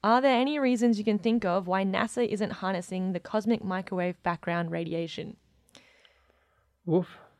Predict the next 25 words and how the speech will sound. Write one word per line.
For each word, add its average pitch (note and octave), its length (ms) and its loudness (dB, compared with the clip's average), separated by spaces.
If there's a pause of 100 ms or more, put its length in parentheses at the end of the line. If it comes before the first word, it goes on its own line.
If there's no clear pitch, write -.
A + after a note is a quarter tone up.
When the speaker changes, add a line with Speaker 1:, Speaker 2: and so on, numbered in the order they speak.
(180)
Speaker 1:
Mm. A3+ 400 4 (240)
Speaker 2:
Well. B2 480 0 (460)
Speaker 1:
How, - 180 -2
how C#4 220 2
would A#3+ 280 -2
you C#4 160 0
harness F3 600 -6 (100)
Speaker 2:
I, - 120 -2 (120)
I F3+ 160 6
don't G3 240 4
know, A#2 160 2
but A2+ 140 0
Speaker 1:
that? F2+ 140 -4
Speaker 2:
for B2+ 100 2
sure, E3+ 640 2 (100)
just C3+ 540 -6
you B2 160 0
have A#2 320 -8
to - 120 -12
consider A2 680 -6
that, - 320 -12
uh, G#2+ 160 -6 (280)
radiation, A2 760 -4
it A2 200 -12
is G#2+ 260 -12